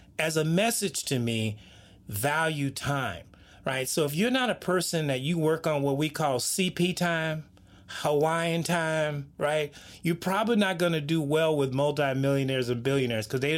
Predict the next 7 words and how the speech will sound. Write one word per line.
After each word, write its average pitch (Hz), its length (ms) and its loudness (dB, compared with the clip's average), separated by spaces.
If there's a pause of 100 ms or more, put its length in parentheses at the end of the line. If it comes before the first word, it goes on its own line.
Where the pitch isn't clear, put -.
they 165 120 0
work 180 320 0
on 135 140 -2
very 147 340 0
precise, 147 840 -4 (280)
precision 143 920 -2 (300)
time. 117 440 -4